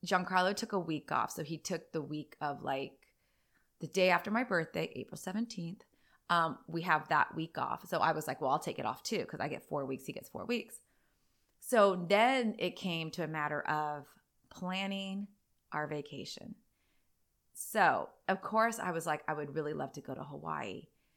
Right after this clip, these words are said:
So I'm planning Hawaii. I literally booked flights to Maui, and then I realized how freaking expensive Maui is. So there I go on Google looking up what is the most inexpensive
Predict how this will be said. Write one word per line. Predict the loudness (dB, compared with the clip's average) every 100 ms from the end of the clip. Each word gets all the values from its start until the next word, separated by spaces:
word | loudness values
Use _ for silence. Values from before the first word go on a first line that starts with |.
| _ _ _
So | 0 6 6
I'm | 6
planning | 2 0 2 4
Hawaii. | 2 2 2 2 0 -2 -6 0
I | 2 2
literally | 0 0 -2 -2
booked | -2 -4 -4
flights | -2 0 0 -4 -10 -20 _ -10
to | -6 -6 -4 -4 -4 -6
Maui, | -6 -2 -2 -2 -4 -4 -4
and | -2
then | 0
I | 0
realized | -2 -2 0 2 2 0 -4 -10 -18 _ _ _ _ _ _ _ _
how | 0 4
freaking | 6 6 6
expensive | 4 0 4 8 8 6 4 4 4
Maui | 6 8 8 4
is. | -2 -4 -6 -12 -20 -12
So | 4 4
there | 6 2 2 4
I | 6
go | 8 8
on | 8 8
Google | 4 2 2 0 -4 -10 2
looking | 4 6 4 2
up | 4 4 4 0 _ _
what | -2 4 4 2 -2
is | 0 0
the |
most | 2 2 2 0
inexpensive | 2 2 2 2 2 2